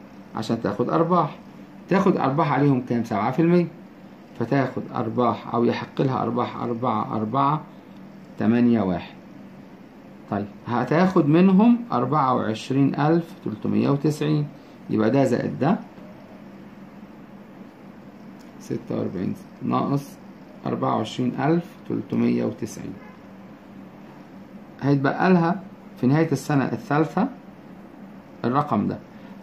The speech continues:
تفتتح بيه حسابها في السنة الرابعة،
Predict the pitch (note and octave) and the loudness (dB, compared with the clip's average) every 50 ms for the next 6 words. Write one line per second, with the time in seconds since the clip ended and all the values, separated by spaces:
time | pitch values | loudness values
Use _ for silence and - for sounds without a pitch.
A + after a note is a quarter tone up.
0 | - - D3 D3 D3 - - G#3+ A3 G#3+ - G3 - - - C3 C3+ D3+ D#3+ F3+ | -4 -2 0 0 0 0 2 2 2 4 2 0 0 0 -4 2 4 4 4 6
1 | G3+ B3 C4+ - - - - - B2 - D#3+ D#3 D3+ C#3+ C#3 C#3+ C#3 - - - | 4 2 2 0 -6 -12 -6 -6 -4 -2 0 0 0 0 0 -2 -4 -4 -8 -12
2 | - - F2 F#2 A2 B2+ C#3+ D#3+ F3 D3+ C#3 A#2+ C3 | -6 -4 -2 0 0 0 2 2 2 2 2 -2 -4